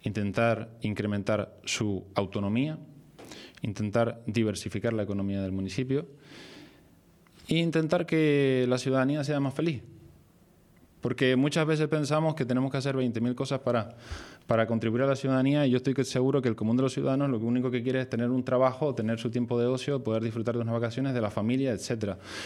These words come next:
Entonces, no tenemos que ir mucho más allá de ello,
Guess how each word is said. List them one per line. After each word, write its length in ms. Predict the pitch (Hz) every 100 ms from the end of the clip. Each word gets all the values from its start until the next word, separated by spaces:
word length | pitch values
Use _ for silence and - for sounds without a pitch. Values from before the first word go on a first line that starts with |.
| -
Entonces, 380 | - 101 113 95 - - - - - - -
no 240 | 104 127
tenemos 300 | 147 170 156
que 400 | 156 139 117 - - - _ - _ _ -
ir 200 | 135 123
mucho 260 | 127 123
más 160 | 113 107
allá 200 | 101 101
de 100 | 113
ello, 180 | 139 107